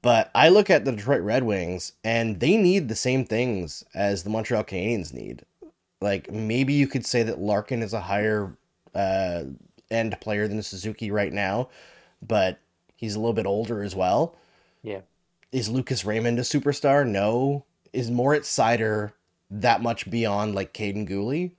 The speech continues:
Speaker 1: I don't think so. You know, like, they, their top end guys are not that great either. So there's a lot of rebuilds across the N H L that aren't hitting the high points yet. So I,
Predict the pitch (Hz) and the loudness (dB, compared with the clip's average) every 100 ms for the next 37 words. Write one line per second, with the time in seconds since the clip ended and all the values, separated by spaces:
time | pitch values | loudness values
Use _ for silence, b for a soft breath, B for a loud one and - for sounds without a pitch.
0 | _ _ _ _ _ _ _ 113 160 156 | _ _ _ _ _ _ _ 0 0 2
1 | 147 202 - - _ _ _ _ - 101 | 0 0 -2 -6 _ _ _ _ -6 -2
2 | 107 143 120 92 82 92 98 143 - 127 | 2 2 2 -2 -10 -10 -2 0 0 4
3 | 175 196 143 160 170 139 95 117 113 98 | 4 6 6 6 6 4 4 2 2 0
4 | 98 - 95 92 98 98 123 101 92 127 | -2 -2 -2 -2 -4 -4 -2 -4 -4 -4
5 | 113 185 226 160 139 208 247 156 127 139 | 0 4 6 6 8 8 8 4 2 4
6 | 135 120 107 - 117 135 - 107 104 - | 2 0 -4 -2 -2 0 -2 -2 -2 0
7 | 127 117 110 117 123 127 - - _ _ | 0 0 -2 2 2 2 -4 -14 _ _
8 | _ _ _ _ _ _ - 87 123 131 | _ _ _ _ _ _ -16 -6 0 2
9 | 127 117 113 107 - _ 107 98 113 113 | 2 0 -2 -4 -8 _ -4 0 2 2
10 | - 95 85 - 95 82 - - 113 98 | 0 -8 -8 -8 -6 -6 -8 -6 -2 -2
11 | - B B B B _ _ _ - | -4 B B B B _ _ _ -10